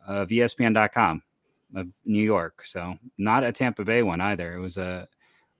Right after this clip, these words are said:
one of the New York ones. So that's good for Yandy. Um, but yeah, those are the only people from Cleveland who got it, got any votes. It, what's interesting in a way is, you know, we kind of debated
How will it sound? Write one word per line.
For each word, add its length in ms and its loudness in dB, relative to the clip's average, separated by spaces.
one 120 -4
of 80 -2
the 60 -2
New 120 0
York 300 0
ones. 300 -4
So 280 -4
that's 360 -4
good 180 4
for 100 2
Yandy. 720 2
Um, 580 -6
but 100 2
yeah, 200 4
those 240 2
are 60 -2
the 360 2
only 240 4
people 280 -4
from 160 -4
Cleveland 440 2
who 120 -6
got 280 -2
it, 240 0
got 200 -4
any 220 -2
votes. 420 -4
It, 260 4
what's 280 6
interesting 500 6
in 60 6
a 60 6
way 400 8
is, 220 0
you 60 -2
know, 80 0
we 80 0
kind 220 4
of 20 -6
debated 540 4